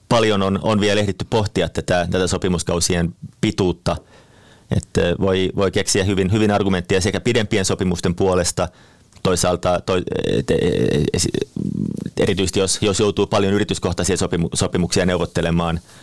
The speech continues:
niin, niin se voi sitä ammattiliiton niinku työpainetta vä-, vähentää, jos tehdään pidempiä sopimuksia.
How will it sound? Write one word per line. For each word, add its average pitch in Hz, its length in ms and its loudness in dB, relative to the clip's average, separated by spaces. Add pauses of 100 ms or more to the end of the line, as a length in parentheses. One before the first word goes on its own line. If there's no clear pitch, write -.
(180)
niin, 82 260 0
niin 85 120 0
se 82 120 0
voi 85 140 0
sitä 90 160 -2
ammattiliiton 87 560 0
niinku 85 140 -2
työpainetta 98 560 0
vä-, 90 260 0
vähentää, 92 480 -2 (220)
jos - 140 -2
tehdään 85 300 0
pidempiä 87 360 -2
sopimuksia. - 580 -2